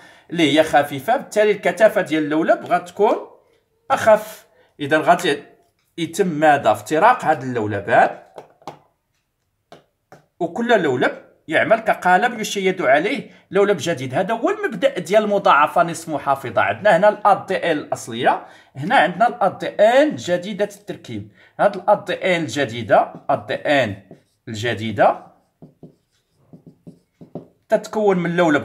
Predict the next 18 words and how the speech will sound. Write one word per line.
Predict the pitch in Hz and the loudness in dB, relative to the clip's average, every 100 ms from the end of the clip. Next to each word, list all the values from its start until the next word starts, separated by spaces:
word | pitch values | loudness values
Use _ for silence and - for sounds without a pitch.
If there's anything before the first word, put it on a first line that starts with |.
| - | 2
قديم | 127 123 139 190 | 2 4 0 0
اللي | 294 | 0
هو | 143 151 | 0 0
باللون | 123 120 107 | 0 -4 -4
الأسود، | 104 - 160 - - - | -8 -10 -4 -4 -6 -2
ولولب | 233 220 180 175 151 101 | 4 4 4 2 2 -2
جديد | 98 113 147 285 | -2 -4 -2 -4
اللي | 247 | -2
هو | 170 202 | 0 0
باللون | 202 202 180 | 0 0 -2
الأزرق. | - 110 110 - | -4 -8 -8 -4
هاد | 151 302 302 | -2 -2 -2
اللولب | 277 285 262 160 | -2 -2 -2 0
هذا | 214 262 294 | -2 0 0
اللي | 196 | 0
بغى | 190 196 | -2 -2
يتكون | 196 190 185 392 359 - _ _ _ | -4 -6 -2 -2 -4 -16 _ _ _
حديثًا | 156 147 180 254 359 | -8 -4 -4 -2 -4